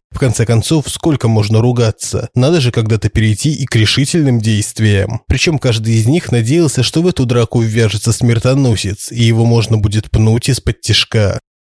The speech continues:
«Ладно», наконец сказал Скорпанок. «Уберите его». «Каким образом?»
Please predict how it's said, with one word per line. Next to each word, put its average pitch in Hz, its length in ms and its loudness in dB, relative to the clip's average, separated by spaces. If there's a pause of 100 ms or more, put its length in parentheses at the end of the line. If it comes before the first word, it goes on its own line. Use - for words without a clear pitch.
«Ладно», 107 840 2 (120)
наконец 117 460 2
сказал 110 320 0
Скорпанок. 113 800 -2 (200)
«Уберите 135 540 0
его». 104 440 2 (500)
«Каким 131 360 0
образом?» 113 680 0